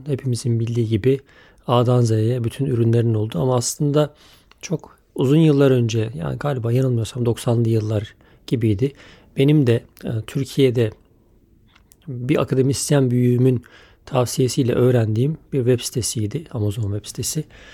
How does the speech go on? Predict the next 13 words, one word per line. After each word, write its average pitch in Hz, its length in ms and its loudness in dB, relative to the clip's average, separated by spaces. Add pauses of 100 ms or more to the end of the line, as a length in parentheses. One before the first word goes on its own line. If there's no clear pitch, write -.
(460)
Kitap - 280 0
satmayla 165 520 4
başlayan 123 440 2
bir 110 100 2
web 113 160 0
sitesiydi - 440 -6
fakat 165 320 -2
zamanla 151 420 2
malum 139 360 0
biliyorsunuz 123 500 -2
her 135 120 0
tür - 240 -6
ürünü 120 300 -2